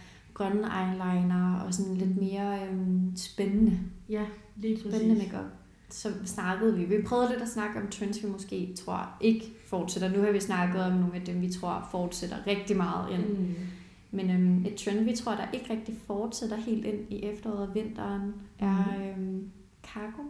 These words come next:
Speaker 1: pants.
Speaker 2: Ja. Øhm, og det er som om, at den, hvis man gerne vil blive ved med at køre den der cargo pants vibe, så vil man jo alligevel bevæge sig over i den der faldskærmsbuks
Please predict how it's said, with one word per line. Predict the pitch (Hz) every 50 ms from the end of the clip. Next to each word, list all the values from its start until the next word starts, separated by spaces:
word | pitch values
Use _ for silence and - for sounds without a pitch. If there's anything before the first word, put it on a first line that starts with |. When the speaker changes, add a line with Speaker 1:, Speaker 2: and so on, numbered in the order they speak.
| - -
Speaker 1:
pants. | - 262 269 - - 285 - - - - - - - 214
Speaker 2:
Ja. | 214 196 190 180 180 - - - - - - - - - - - - - - - - - - -
Øhm, | 220 220 214 208 208 196 190 180 180 175 175 165 165 170 - 220 226 - - - - - - - - - - - - - - - - - - - -
og | 220 214 - - - -
det | 220 220
er | 214 214 - -
som | 220 208 208
om, | 214 226 220 - - - -
at | 208 180 - - -
den, | - 214 196 190 185 185 180 185 185 - - - - - - - - - - - - -
hvis | 185 185 214 220 - 220
man | 220 214 202 -
gerne | 185 185 196 214 226 226
vil | 233 233 220 208 196 190 190 - - -
blive | - 185 196 190 180 180 170 180
ved | 214 220 226 226 - - - - - - - - - -
med | 196 190 190
at | 190 190 -
køre | - - 196 196 196 190
den | 190
der | 185 185 180 - - -
cargo | 180 180 180 180 185 180 -
pants | 202 185 180 180 180 -
vibe, | - - - 147 151 160 165 180 180 180 - - - - - - - - - -
så | - - 190 190
vil | 196 196 196
man | 190 180 180
jo | 180 175
alligevel | 175 202 208 214 214 196 185 - - -
bevæge | - 190 180 180 180
sig | 180 175 -
over | - - - 202
i | 190 185 -
den | 180 180 180
der | 180 180 180 - - -
faldskærmsbuks | - 190 190 196 190 185 - - 190 185 180 180 - - - - 170 - - - - - - - -